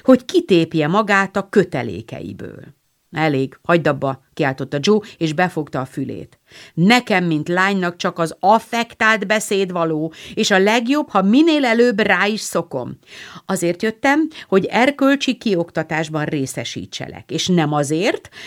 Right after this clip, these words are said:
hogy meghallgassak olyan szamárságokat, amik megszédítenek. Azt tudom, hogy meg visszautasítani egy ilyen ajánlatot, de azt hittem,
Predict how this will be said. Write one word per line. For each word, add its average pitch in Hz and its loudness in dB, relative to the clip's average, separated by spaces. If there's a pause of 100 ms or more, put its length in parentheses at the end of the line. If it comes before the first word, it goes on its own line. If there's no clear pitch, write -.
(160)
hogy 226 4
meghallgassak 240 2
olyan 226 4
szamárságokat, 202 0
amik 214 0
megszédítenek. 123 -4 (1800)
Azt 392 4
tudom, 311 6
hogy 208 4
meg 196 2
visszautasítani 180 -2
egy 165 -4
ilyen 170 -2
ajánlatot, 131 -6
de 175 0
azt - 0
hittem, 269 0